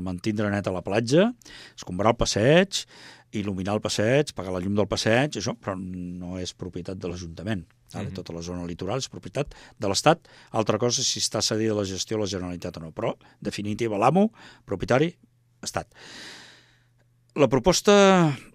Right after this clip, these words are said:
Speaker 1: de l'Estat va més enllà. I jo en aquesta junta de portaveus, evidentment, ho transmetré, ho parlarem, que cadascú faci la seva reflexió, per, per, per explicar-los quina és la proposta, no? Que és la de,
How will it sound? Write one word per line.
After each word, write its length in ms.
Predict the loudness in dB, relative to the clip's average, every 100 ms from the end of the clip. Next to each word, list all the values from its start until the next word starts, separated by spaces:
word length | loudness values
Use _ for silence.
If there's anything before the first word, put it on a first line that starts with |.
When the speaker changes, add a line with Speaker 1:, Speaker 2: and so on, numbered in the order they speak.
| _ -10
Speaker 1:
de 220 | 2 4
l'Estat 440 | 4 4 4 6
va 120 | 8
més 180 | 8 6
enllà. 260 | 4 0 -4 -10 _ -20 _ _ _ _ _ -8
I 80 | -2
jo 100 | 0
en 60 | 0
aquesta 280 | -2 -2 -2
junta 260 | -2 -2
de 80 | -2
portaveus, 480 | -2 -4 -4 -4 -4
evidentment, 400 | -6 -6 -6 -6
ho 60 | -6
transmetré, 540 | -8 -8 -8 -6 -4
ho 280 | -4 -6 -12 -12
parlarem, 600 | -10 -8 2 4 4 2 -6 -20 -20 -20 -18
que 100 | -10
cadascú 320 | -10 -8 -10
faci 240 | -8 -6
la 80 | -4
seva 200 | -4 -4
reflexió, 760 | -6 -8 -8 -6 -4 -2 -4 -4 _ _ -20 -20 -20 -20 _ _
per, 280 | -14 -12 -12
per, 320 | -10 -10 -12
per 160 | -12 -12
explicar-los 640 | -10 -10 -8 -4 -4 -4 -6 -6 -6
quina 240 | -6 -6 -4
és 120 | -6
la 60 | -8
proposta, 420 | -8 -10 -10 -10
no? 100 | -10
Que 140 | -6
és 100 | -6
la 160 | -4 -4
de, 320 | -2 -2 -4